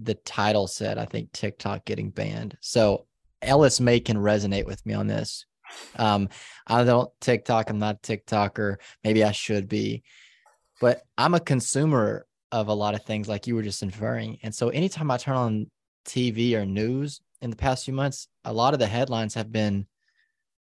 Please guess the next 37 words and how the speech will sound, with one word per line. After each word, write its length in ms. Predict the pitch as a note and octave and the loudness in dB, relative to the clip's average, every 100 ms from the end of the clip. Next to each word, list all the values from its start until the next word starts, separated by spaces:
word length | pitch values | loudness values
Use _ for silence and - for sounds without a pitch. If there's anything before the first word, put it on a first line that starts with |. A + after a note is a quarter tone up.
| _ _ _ _ _ - - - | _ _ _ _ _ -20 -20 -6
"TikTok 680 | - B2+ B2 - C3 B2 B2 | 0 0 0 -2 0 2 0
is 220 | A#2 G#2 | -2 -2
an 120 | G#2+ | -6
enemy 400 | - A#2 A#2+ A2+ | -2 -2 0 0
software 540 | G#2 A#2+ A#2 A2 A#2 A2 | 0 0 0 0 -2 -2
used 260 | A2+ A2+ | -2 -4
to 60 | A2 | -6
take 260 | - D3 C#3 | -2 -2 0
down 180 | D3+ | 0
America, 440 | C#3+ D3+ C#3 A2+ G#2 | 2 4 4 2 -2
and 180 | F#2 G2+ | -4 -4
you 140 | D3 | 0
better 240 | D3+ C#3 | 2 2
get 280 | G#2 A2 D#3 | 0 0 4
off 200 | D3 D3 | 4 2
of 140 | D3 C#3+ | 0 0
it, 120 | C3 | -2
and 100 | A2 | -2
we 80 | D3 | -6
can't 260 | - C3+ | -4 -4
let 120 | C3 | -2
it, 140 | C#3 C3+ | -2 0
any 120 | C#3+ | 0
of 80 | C3 | 0
our 80 | A#2+ | 0
politicians 760 | - C#3+ C#3+ - D3 D3+ C3+ | -2 -2 -2 -4 -6 -4 -2
on 140 | C#3 | -2
TikTok." 540 | B2+ D#3 - D#3 C#3 C3 _ - _ _ _ - | -2 -6 -4 0 0 0 _ -20 _ _ _ -6
Like, 280 | A#2 - _ _ _ _ _ | -4 -4 _ _ _ _ _
this 320 | A#2 B2 E3 F3 | -4 0 2 2
is 320 | C3+ A2+ - _ | 2 0 -10 _
the 160 | A#2+ A2 | -4 -2
main 340 | G#2 A2+ A#2+ | 2 2 2
driver 560 | G#2+ A2 G#2 G#2 G#2 G#2 | 2 0 0 -2 -4 -6
of 200 | G2+ G2 | -8 -6
your 180 | G#2 G2+ | -4 -4
business. 600 | G2 G2 G#2+ - - | -4 -6 -8 -12 -14